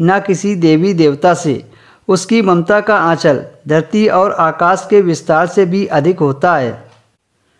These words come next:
माँ की ममता सूरज के प्रकाश की भांति है,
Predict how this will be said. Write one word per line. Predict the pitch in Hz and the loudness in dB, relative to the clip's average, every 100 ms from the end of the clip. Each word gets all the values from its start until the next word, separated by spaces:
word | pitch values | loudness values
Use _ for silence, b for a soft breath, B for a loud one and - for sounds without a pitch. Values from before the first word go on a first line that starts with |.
| _ _ - | _ _ -4
माँ | 170 202 | 0 0
की | 214 220 226 | 0 -2 0
ममता | 190 180 175 208 | 0 0 0 0
सूरज | 202 - 170 190 196 - | 0 -2 0 0 0 0
के | 202 | 0
प्रकाश | 202 170 170 175 175 | 0 -2 0 0 -2
की | 202 196 | -6 -2
भांति | 151 156 175 151 | 0 -2 0 0
है, | 123 | 0